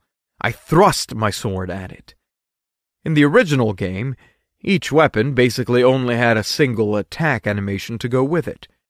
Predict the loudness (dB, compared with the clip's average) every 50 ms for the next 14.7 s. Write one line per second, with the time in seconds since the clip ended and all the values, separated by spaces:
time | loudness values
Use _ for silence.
0 | _ _ _ _ _ _ _ _ _ -6 2 4 6 6 6 4 2 -2 -2 0
1 | 0 0 0 -2 -2 0 0 2 4 6 6 6 6 4 2 2 0 -2 -8 _
2 | 0 2 4 4 2 2 -4 -6 -4 -2 -2 -2 -2 -4 -8 -10 -14 -16 -18 -20
3 | _ _ _ _ _ _ _ _ _ _ 2 2 4 4 2 0 0 -2 -4 -2
4 | -2 -4 -4 -4 -2 0 0 2 4 4 4 6 6 6 6 4 4 2 0 -2
5 | -2 2 4 4 4 4 2 -2 -2 -2 -2 -2 -2 0 2 4 4 4 4 2
6 | 2 2 0 0 0 0 0 0 -2 -2 -6 -6 -4 0 2 2 2 0 -2 -4
7 | -8 -8 -6 -4 -4 -4 -4 -6 -6 -4 -2 -2 0 0 -2 -4 -8 -12 -14 -16
8 | -18 -20 _ _ _ _ _ _ _ _ _ _ _ _ _ _ _ _ _ _
9 | _ 0 2 2 2 2 2 2 2 4 4 4 4 4 4 2 0 2 2 2
10 | 2 2 2 0 0 2 2 2 0 0 -2 -4 -4 -4 -2 -2 -2 -2 -4 -4
11 | -2 -2 -2 -2 -2 -2 -2 0 2 2 2 2 0 0 -2 0 0 -2 -4 -4
12 | -4 -4 -4 -2 0 2 2 2 2 0 -4 -8 -8 -6 -4 -4 -4 -4 -6 -6
13 | -6 -4 -4 -4 -4 -2 0 2 2 2 0 -2 -4 -4 -4 -4 -6 -6 -6 -8
14 | -10 -10 -8 -6 -4 -2 -2 -2 -2 0 -2 -2 -4 -4